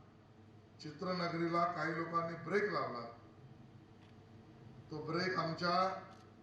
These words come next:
देवेंद्रजींनी, सुधीर भाऊंनी दोन हजार सोळा मध्ये काढला आणि त्यानंतर एकोणीसला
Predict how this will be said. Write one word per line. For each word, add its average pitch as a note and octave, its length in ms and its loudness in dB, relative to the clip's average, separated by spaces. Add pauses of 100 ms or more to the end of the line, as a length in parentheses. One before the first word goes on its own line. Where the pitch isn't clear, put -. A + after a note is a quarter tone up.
(360)
देवेंद्रजींनी, E3+ 880 -2
सुधीर E3 360 -4
भाऊंनी E3+ 480 0 (1500)
दोन E3+ 160 2
हजार E3+ 280 6
सोळा E3 400 2
मध्ये E3+ 240 -2
काढला E3 380 2 (2250)
आणि D#3+ 220 4 (100)
त्यानंतर F3+ 880 4
एकोणीसला F3+ 680 0